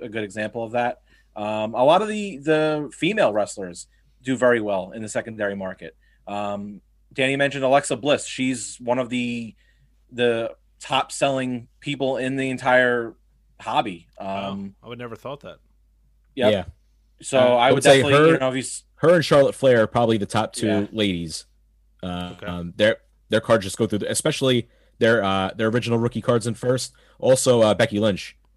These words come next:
Speaker 3: You know, when she got that major push, her stuff went through the roof. Actually, uh, Beckett, who, uh, has a very famous trading card magazine, and they actually do grading, they deem that the Becky Lynch,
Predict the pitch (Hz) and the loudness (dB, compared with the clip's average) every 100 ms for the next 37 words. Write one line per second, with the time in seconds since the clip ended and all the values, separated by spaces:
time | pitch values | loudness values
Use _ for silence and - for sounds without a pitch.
0 | _ _ 113 113 113 - 117 117 113 107 | _ _ -6 -2 -2 0 2 2 2 0
1 | 117 101 110 - 104 - - _ _ - | 0 0 -2 2 2 2 -12 _ _ -2
2 | 120 - 110 113 113 - 113 101 123 110 | 0 0 0 0 -2 -2 -4 -2 -2 -4
3 | - _ _ - 117 127 120 110 104 98 | -8 _ _ -2 -2 0 -2 -2 -2 -2
4 | 98 90 135 135 113 - 110 110 107 104 | -4 0 0 0 -4 -4 -4 -2 -2 -6
5 | _ _ _ 95 95 92 95 92 _ _ | _ _ _ -6 -2 -2 -2 -6 _ _
6 | 113 90 117 123 117 123 117 113 - - | -6 -2 0 0 2 0 2 0 -4 -8
7 | _ _ _ - 127 120 - 120 110 117 | _ _ _ -2 0 0 2 2 4 2
8 | 120 107 120 117 104 98 110 113 110 92 | 0 -2 -2 -2 0 2 0 -2 -6 -6
9 | 104 110 120 110 98 95 _ _ _ - | -4 0 0 0 -2 -8 _ _ _ -2
10 | 117 107 131 123 120 113 123 123 135 127 | -2 0 0 0 0 0 0 0 0 0
11 | 127 - - | -2 -4 -12